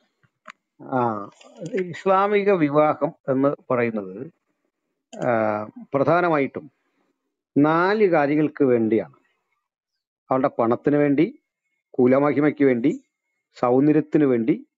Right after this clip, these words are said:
ദീനിന് വേണ്ടി. അങ്ങനെയാണ് അവരുടെ തന്നെ കൃതിയിൽ പറയുന്ന ഒരു ഭാഗമാണ് ഞാൻ പറയുന്നത്. സ്ത്രീയെ നാല് കാര്യങ്ങൾക്ക് വേണ്ടി വിവാഹം ചെയ്യാറുണ്ട്. ഇത് ഇസ്ലാമിക് എൻസൈക്ലോപീഡിയ എന്നാണ്, പേജ് അറുന്നൂറ്റി തൊണ്ണൂറ്. ഇണയെ തിരഞ്ഞെടുക്കുമ്പോൾ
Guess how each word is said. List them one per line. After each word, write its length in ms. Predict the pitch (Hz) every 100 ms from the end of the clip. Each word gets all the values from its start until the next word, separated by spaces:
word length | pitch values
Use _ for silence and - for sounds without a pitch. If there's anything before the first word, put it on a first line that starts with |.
| -
ദീനിന് 480 | 262 135 156 165 151
വേണ്ടി. 320 | 123 95 - - _ _ _ _ _ _ _ _ _ _ _ _ -
അങ്ങനെയാണ് 460 | 175 175 143 127 240 - _ _ _ -
അവരുടെ 300 | 143 175 175
തന്നെ 120 | 175 175
കൃതിയിൽ 360 | 160 160 180
പറയുന്ന 340 | 160 143 139 135
ഒരു 80 |
ഭാഗമാണ് 460 | 131 120 131 113 110
ഞാൻ 200 | 131 151 _ _ _
പറയുന്നത്. 420 | 127 113 92 - - _ _ _ _ _ _ _ _ _ -
സ്ത്രീയെ 280 | 147 165
നാല് 320 | 175 160 185 202
കാര്യങ്ങൾക്ക് 400 | 185 170 156 147
വേണ്ടി 200 | 147 139
വിവാഹം 460 | 123 127 131 139
ചെയ്യാറുണ്ട്. 460 | 113 117 107 98 110 - _ _ -
ഇത് 140 | 127
ഇസ്ലാമിക് 600 | 143 131 - 151 160 143
എൻസൈക്ലോപീഡിയ 800 | 147 139 160 151 151 147 135 131
എന്നാണ്, 300 | 120 95 117 - _ _ _ _ _ -
പേജ് 180 | 143 143
അറുന്നൂറ്റി 340 | 131 147 147
തൊണ്ണൂറ്. 560 | 143 117 113 - - _ _ _ _ _ _ _ _ _ _ -
ഇണയെ 300 | 147 165 202
തിരഞ്ഞെടുക്കുമ്പോൾ 760 | 208 185 180 180 - 180 175